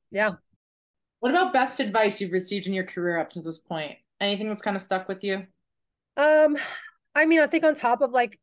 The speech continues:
Speaker 1: maintaining those professional relationships, 'cause that's incredibly essential. And honestly, every job that I've gotten has been because of a lot of my network. Um, so that's a huge thing. But then I think, like,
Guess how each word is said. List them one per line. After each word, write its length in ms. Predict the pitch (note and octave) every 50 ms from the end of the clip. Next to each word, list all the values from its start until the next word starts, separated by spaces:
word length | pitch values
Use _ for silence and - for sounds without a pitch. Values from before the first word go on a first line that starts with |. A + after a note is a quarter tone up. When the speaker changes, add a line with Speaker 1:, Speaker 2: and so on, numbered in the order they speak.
| _ _ _ _ _ _ -
Speaker 1:
maintaining 520 | A3+ A3+ A#3 A#3 A#3 G#3+ A3+ A#3 A3+ A3+ A3+
those 160 | A3+ G#3 G#3
professional 400 | _ - A3+ G#3+ G#3+ A#3 A3 G#3
relationships, 840 | G#3 G#3 G3+ G3+ - A#3 G3+ B3 A#3+ A3+ _ - - - - - _ _ -
'cause 160 | - G#3+ G3
that's 400 | G#3+ G3+ G3 - - - - - -
incredibly 580 | A3 G3 G3+ G3+ - G#3+ F#3 G3+ G3 B3 B3 C4
essential. 480 | B3+ - D4 C4+ B3 - D4+ C#4 C4
And 120 | A#3+ G#3+ A3
honestly, 340 | A3 G3+ G#3 G#3 G#3 - G3+
every 200 | G#3 G3+ G3+ G3+
job 200 | F#3+ G3+ F#3+ F3+
that 100 | G3 F#3+
I've 120 | F#3+ F3+ F3+
gotten 420 | G3+ F#3 F#3+ G3 G#3+ G3 G3 G3
has 240 | F#3+ - F#3+ F3+ F3
been 260 | F3+ G3 F#3+ F#3+ F#3
because 260 | F#3 G3 G3+ G#3 G3 G3
of 140 | F#3 F3+ - _ _ -
a 40 | G3+
lot 140 | G#3 G#3+ A3
of 80 | F#3
my 140 | F#3 F#3 F3+
network. 560 | F3+ F3+ F#3+ - A3+ C4 E4 E4 - - - _ -
Um, 380 | A3+ G#3+ G#3+ G#3 G#3 G3+ G3+
so 120 | G3 G3+ G#3
that's 260 | G3+ G3+ G3 G3 -
a 60 | A3+ G3
huge 320 | G3 - G#3+ G#3 G3+ -
thing. 280 | - A3 G#3+ G#3+ G#3 G3+ - - - - _ _ _ _ _ _ -
But 120 | C4 B3+
then 120 | D#4 D4+ D4+
I 120 | D4 C#4+
think, 260 | - - C#4+ D#4 D#4+
like, 360 | E4 E4+ D#4+ B3+ G3+ - -